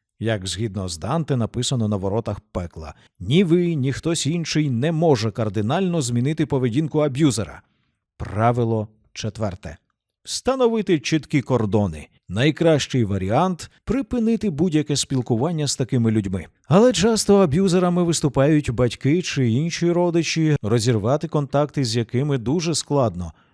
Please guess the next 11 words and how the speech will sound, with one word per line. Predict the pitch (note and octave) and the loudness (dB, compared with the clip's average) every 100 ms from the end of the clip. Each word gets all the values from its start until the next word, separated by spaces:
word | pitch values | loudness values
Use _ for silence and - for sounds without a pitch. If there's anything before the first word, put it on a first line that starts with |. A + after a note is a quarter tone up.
| _ | _
У | G3 | -4
цьому | G#3 C4 A3 | -2 0 2
разі | A3 A3 G3+ | 2 2 2
максимально | G3 - F#3 A3 G3+ F#3+ | 0 0 -2 0 0 4
орієнтуйтеся | F#3 F#3 F3 F3 G#3 F#3+ F3 F#3 F3+ | 4 2 0 -2 -4 -4 -2 -2 -2
на | D#3 E3 | -2 -4
свої | - A2+ A2 G2 A#2 G3+ F3 | -4 0 0 0 -2 -2 -2
життєві | A#2 C3+ - - D#3+ D3+ C#3+ | -2 -4 -4 -2 0 -2 -4
цілі. | - E3 F3 G#2 F2+ - | -6 -4 -4 -4 -6 -6
Навчіться | A#2 C#3 - - G2+ C#3+ D#3+ - G3 F#3+ | -4 -4 -4 -6 -2 -2 -4 -4 -4 -4
говорити | D#3 G#2 G#2 F#2 F2+ D#3+ D#3+ D3+ C#3 | -4 -4 -2 -4 0 0 0 -2 -2